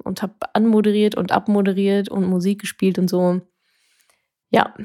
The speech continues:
ich war schon auf jeden Fall ein kleiner Profi. Und dann irgendwann hab ich da aber ein bisschen das Interesse dran verloren. Aber das war mein Traumberuf als Kind, ja,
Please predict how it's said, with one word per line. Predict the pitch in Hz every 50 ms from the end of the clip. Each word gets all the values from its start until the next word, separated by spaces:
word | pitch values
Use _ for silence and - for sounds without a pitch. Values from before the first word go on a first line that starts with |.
| - - -
ich | 226 - - - -
war | - - 196
schon | - - 208 202 196
auf | - 196 185
jeden | 196 196 196
Fall | - 196 196
ein |
kleiner | 185 - 202 196 196 202
Profi. | - - 208 214 214 - 233 -
Und | - 202
dann | 190 190 190
irgendwann | - 196 208 208 202 202 202 208
hab | 202 202
ich | 196 -
da | - 190 196
aber | 196 196
ein | 196 196
bisschen | 190 196 - 190
das | 196 190 -
Interesse | 202 202 - - 196 185 - 196
dran | 190 185 190
verloren. | - - 196 196 196 196 196 196 196 180 - _ _ _ _ _ _ _ _ _ _ _ _ _ _ _ _
Aber | - - 202 208 202
das | 220 214 -
war | 247 247
mein | 254 247 240 247
Traumberuf | 240 - - 240 240 226 226 240 240 -
als | - 240 -
Kind, | - - 208 165 165
ja, | - 175 185 185